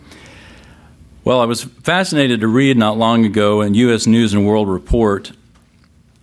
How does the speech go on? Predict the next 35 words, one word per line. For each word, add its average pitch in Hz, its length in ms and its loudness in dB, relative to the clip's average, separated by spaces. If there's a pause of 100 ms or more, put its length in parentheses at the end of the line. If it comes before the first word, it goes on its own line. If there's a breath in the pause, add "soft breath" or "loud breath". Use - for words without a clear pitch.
(140)
Of - 100 -20
course, 131 400 -2
most 147 400 0
of 120 100 0
these 110 400 0
efforts 113 520 -6
occur 107 400 -2 (100)
around 98 460 -2
January 110 420 0
first. - 580 -6 (920 loud breath)
And 104 380 0
mid-year, 120 760 0
sometimes 117 640 -4
is 107 100 -8
sort 120 240 0
of 101 140 -2
a, 98 300 0
a, 92 320 -4
a 101 260 -6
good 120 180 0
opportunity 113 640 -2
to 95 40 -4
look 98 260 -4
back 110 360 -4
and 98 120 -10
go, 98 300 -2 (280 loud breath)
"What 196 220 0
was 214 220 0
that 196 400 0
I 131 140 -4
committed 151 520 -2
to 175 200 0
back 147 280 -2
in 139 120 -2
January?" 147 680 0